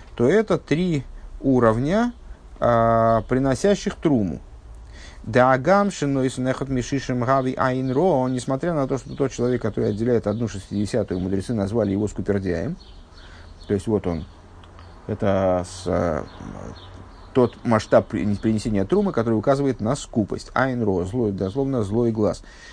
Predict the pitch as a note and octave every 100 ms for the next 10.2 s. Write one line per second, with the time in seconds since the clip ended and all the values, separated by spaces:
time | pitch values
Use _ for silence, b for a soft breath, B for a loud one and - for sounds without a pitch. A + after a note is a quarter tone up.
0 | B - G#2+ G#2+ A2 C3 C3+ G#3 G#3+ F3+
1 | F#3 D#3 F#2+ F#2 F#2+ G2 A2 G#2+ G2+ F#2
2 | G2 G#2 G2+ C3+ - A2+ G2+ G2 A#2 D#3+
3 | F3+ - A#2 A2 B2 A#2 A2 - A2 A2
4 | C#3+ D3+ C3 A2+ A2 D3+ - A3 F#3 A2+
5 | G#2 G#2 C3 D3 C3+ A#2+ - A2+ A2+ A#2
6 | A2 B2 C#3+ C#3+ A#2 G2 F#2 A2 G#2+ G#2+
7 | G2 F#2+ G#2 G2 A2+ A#2 B2+ B2 A#2+ D3
8 | D3+ E3 F3 A2 G#2 A#2 A2+ - A2+ A2+
9 | A2 B2 A2+ A#2 A#2+ A#2 B3 E3+ B2+ B2+
10 | F2+ E2+